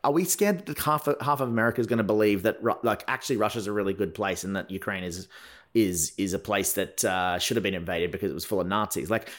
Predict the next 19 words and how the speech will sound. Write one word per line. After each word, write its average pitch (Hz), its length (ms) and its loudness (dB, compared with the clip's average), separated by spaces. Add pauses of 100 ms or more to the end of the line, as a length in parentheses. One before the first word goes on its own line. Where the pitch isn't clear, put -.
(100)
you've 143 180 0
got 180 120 4
enough 170 180 0
Americans 131 540 2
who 117 160 4
s-, - 220 -2
are 107 60 0
saying 113 300 2
that 101 140 0
anyway 104 320 2
without 101 300 4
R 101 120 4
T, - 200 -8
without 107 260 0
having 110 200 -2
to 92 60 0
ban 90 240 0
R 85 140 -2
T. - 380 -6